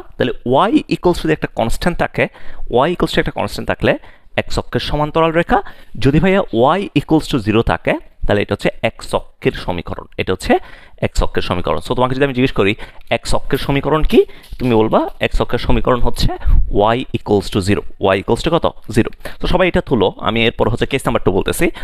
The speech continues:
কেস নাম্বার টু হচ্ছে, যদি আমাদেরকে বলে এটা হচ্ছে এক্স অক্ষের সমা-, এক্স অক্ষের স-, সমান্তরাল ছিল,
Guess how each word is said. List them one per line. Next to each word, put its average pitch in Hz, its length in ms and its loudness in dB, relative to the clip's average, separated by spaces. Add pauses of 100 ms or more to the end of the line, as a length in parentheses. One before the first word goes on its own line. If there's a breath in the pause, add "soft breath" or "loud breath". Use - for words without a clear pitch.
(960 loud breath)
কেস 156 200 2
নাম্বার 180 240 2
টু 196 120 4
হচ্ছে, - 200 2 (120)
যদি 139 180 4
আমাদেরকে 170 260 2 (100)
বলে 92 160 4 (1200)
এটা 135 120 -2
হচ্ছে 165 160 0
এক্স - 160 -8
অক্ষের - 200 -6
সমা-, - 280 2
এক্স - 180 -6
অক্ষের 117 280 0
স-, - 260 -4
সমান্তরাল 110 460 0
ছিল, 98 120 0